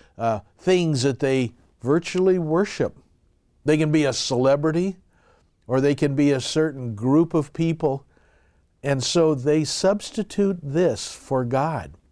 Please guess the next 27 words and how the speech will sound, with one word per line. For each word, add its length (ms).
I 80
challenge 560
you 200
to 180
examine 580
your 140
life 320
for 160
a 20
little 240
while. 380
And 200
for 160
a 60
minute, 460
just 340
ask, 520
"What 120
is 180
it 120
God 440
wants 420
from 320
me? 260
Am 160
I 120
willing? 720